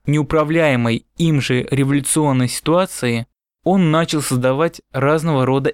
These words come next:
экстремистов и провоцировать их на выступление против конституционного строя в удобное для себя время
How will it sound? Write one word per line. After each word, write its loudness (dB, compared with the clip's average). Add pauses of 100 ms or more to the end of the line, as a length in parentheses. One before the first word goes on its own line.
экстремистов -2 (360)
и 0
провоцировать -2
их -4 (180)
на 0
выступление -2
против -4 (460)
конституционного -2
строя -2 (260)
в -2
удобное 0
для 0
себя -2
время -2